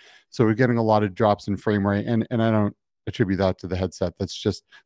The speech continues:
the massive noise of that kind of expo with all of its signals. Uh, it looked good, um, my, you know, but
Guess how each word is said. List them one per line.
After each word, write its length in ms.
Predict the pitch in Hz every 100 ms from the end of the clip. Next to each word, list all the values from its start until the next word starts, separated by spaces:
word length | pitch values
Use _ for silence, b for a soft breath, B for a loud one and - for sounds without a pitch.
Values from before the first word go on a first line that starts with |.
| -
the 80 |
massive 600 | 117 117 120 120 110 110
noise 560 | 104 104 107 104 98 - -
of 340 | 113 101 90 -
that 260 | 113 104 101
kind 240 | - 104
of 60 | 95
expo 460 | 98 - - 95 95
with 120 | 92
all 180 | 92 95
of 100 | 90
its 160 | -
signals. 400 | - 92 92 90 B B B B B
Uh, 240 | 120 107 101 -
it 140 | 143 143
looked 320 | 185 190 160
good, 320 | 214 269 277 - _
um, 420 | 151 147 143 123 - -
my, 200 | 147 147
you 120 | 170
know, 200 | 139 110
but 200 | 107 117